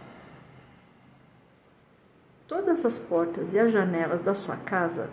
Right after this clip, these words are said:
devem ser de um modelo que abrem e fecham com facilidade. E os móveis da sua casa, de preferência, devem ter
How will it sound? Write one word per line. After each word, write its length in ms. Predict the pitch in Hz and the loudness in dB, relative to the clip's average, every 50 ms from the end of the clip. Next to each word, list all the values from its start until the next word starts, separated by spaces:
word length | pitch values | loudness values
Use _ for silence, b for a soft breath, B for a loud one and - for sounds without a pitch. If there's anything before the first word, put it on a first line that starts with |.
| - - - | -12 -8 -4
devem 300 | 185 196 202 208 214 202 | -2 0 0 0 0 -2
ser 320 | 208 - - 196 190 190 | -2 -2 -2 0 0 0
de 100 | 180 170 | 0 -2
um 80 | 196 208 | 0 0
modelo 580 | 220 208 180 160 170 - 180 185 175 165 165 - - - | 0 0 0 -2 -2 -2 0 0 0 -2 -2 -6 -4 0
que 100 | 208 190 | 0 0
abrem 440 | 180 165 185 190 196 214 220 220 | 2 2 0 0 0 0 0 0
e 20 | 220 | -2
fecham 640 | - - - 170 170 165 175 - - - 240 254 247 B B B B B B B - | -4 -6 -6 -4 -4 -4 -4 -6 -6 -6 -6 -6 -6 B B B B B B B -6
com 140 | - 214 220 | -4 -4 -2
facilidade. 840 | - 247 240 240 - 233 233 294 277 208 180 151 139 - - - - - - - - B B B B B B B B B _ _ | 0 0 0 0 0 0 0 2 0 0 0 0 -2 -4 -8 -10 -14 -16 -18 -20 -20 B B B B B B B B B _ _
E 140 | 233 233 262 | -8 -4 -4
os 120 | 254 220 | -4 -2
móveis 560 | 196 190 190 208 220 220 196 175 170 170 170 170 | -2 0 0 2 4 4 2 2 0 -2 -2 -2
da 120 | 165 175 | -2 -4
sua 180 | 170 - 180 175 | -4 -6 -8 -8
casa, 460 | - - 214 202 190 190 - 180 - - - - | -4 0 0 2 2 0 -2 -6 -10 -10 -12 -10
de 80 | 190 196 | -10 -6
preferência, 640 | - 240 254 254 - 196 196 220 214 202 - - | -2 -2 -2 0 0 0 2 2 2 0 -2 -4
devem 400 | 175 180 190 208 220 214 226 226 | 0 2 4 4 4 4 2 0
ter 500 | 226 - - 196 190 196 202 202 202 - | -2 0 0 2 4 4 4 4 2 -2